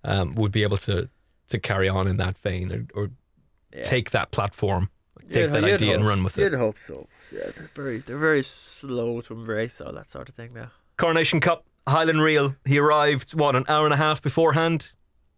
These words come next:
Speaker 2: He's just made of bell and metal, isn't he?
Speaker 1: An hour and fifteen minutes beforehand, according to producer D,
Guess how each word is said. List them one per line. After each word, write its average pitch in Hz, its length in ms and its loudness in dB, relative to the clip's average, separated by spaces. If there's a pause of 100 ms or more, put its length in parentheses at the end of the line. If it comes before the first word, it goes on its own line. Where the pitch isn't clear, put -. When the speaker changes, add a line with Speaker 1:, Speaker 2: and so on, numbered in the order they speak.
(500)
Speaker 2:
He's 160 180 -10
just 135 180 -6
made 135 220 0
of 113 140 -2
bell 131 160 0
and 120 120 -10
metal, 131 280 -12
isn't 147 160 -12
he? 170 60 -10 (140)
Speaker 1:
An 135 120 2
hour 156 240 4
and 127 100 4
fifteen 185 500 2
minutes 175 220 2
beforehand, 113 580 2
according 113 300 0
to - 80 -4
producer 110 320 0
D, 127 320 2